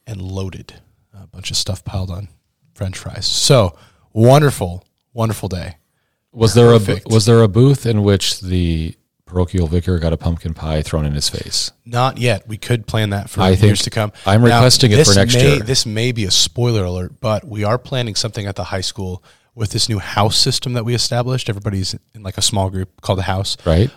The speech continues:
Speaker 1: Um, we're having our first annual House Fest. It's
Speaker 2: Ooh.
Speaker 1: going to, um, come after our annual Fall Service Day.
Speaker 2: Mm.
Speaker 1: House Fest. Very exciting.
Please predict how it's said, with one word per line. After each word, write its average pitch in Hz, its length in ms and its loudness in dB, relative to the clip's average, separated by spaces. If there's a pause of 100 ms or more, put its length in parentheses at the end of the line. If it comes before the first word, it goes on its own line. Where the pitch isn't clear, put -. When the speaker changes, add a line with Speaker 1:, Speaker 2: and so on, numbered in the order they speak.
Speaker 1:
Um, 107 200 -4
we're 104 80 -8
having 104 260 -4
our 92 140 -8
first - 340 -14
annual 92 320 -10 (140)
House 123 280 4
Fest. - 480 -2 (300)
It's 110 140 0
Speaker 2:
Ooh. 156 40 2
Speaker 1:
going 78 220 2
to, 101 260 -2 (160)
um, 98 400 -4
come 110 280 -8
after 98 720 -6 (1080)
our 92 420 -6 (260)
annual 104 520 -8
Fall 110 400 -2
Service - 520 -2
Day. - 160 -14 (340)
Speaker 2:
Mm. 90 460 0
Speaker 1:
House - 240 -4
Fest. - 380 -10 (140)
Very 92 160 -12
exciting. 95 400 -10